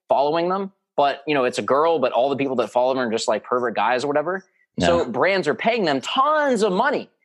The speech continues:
Speaker 1: just to, like, wear a shirt that has their emblem and, like, there's, like, twenty K.
Speaker 2: Right.
Speaker 1: But they're not getting the return.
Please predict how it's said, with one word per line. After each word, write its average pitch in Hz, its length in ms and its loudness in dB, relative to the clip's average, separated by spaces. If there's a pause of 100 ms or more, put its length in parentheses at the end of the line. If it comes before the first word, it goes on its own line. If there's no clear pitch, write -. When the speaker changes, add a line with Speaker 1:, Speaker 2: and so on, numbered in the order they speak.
(120)
Speaker 1:
just 202 160 0
to, 220 100 2
like, 180 220 0
wear 175 480 2
a 160 60 -4
shirt - 380 0 (200)
that 147 160 0
has 143 240 0
their 135 240 0 (100)
emblem 139 460 0
and, 135 100 -2
like, 135 220 2
there's, 151 180 2
like, 143 140 0
twenty 160 320 0
K. 143 260 -2 (280)
Speaker 2:
Right. 90 320 -4
Speaker 1:
But 151 280 2 (400)
they're 170 180 2
not 170 260 0
getting 151 380 2
the 120 100 2
return. 123 640 0